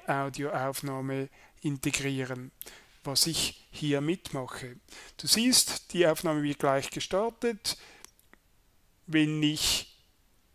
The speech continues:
auf diesen Button klicke, wenn ich erneut auf Speichern klicke, dann ist sie integriert.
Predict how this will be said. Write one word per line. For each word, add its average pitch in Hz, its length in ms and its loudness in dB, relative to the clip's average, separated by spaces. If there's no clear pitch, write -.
auf 139 180 -6
diesen 139 280 -4
Button 214 340 2
klicke, 214 640 2
wenn 151 140 0
ich 151 160 0
erneut 156 680 -2
auf 165 200 4
Speichern 139 500 0
klicke, 147 540 0
dann 135 400 0
ist 156 300 4
sie 147 320 4
integriert. 180 960 2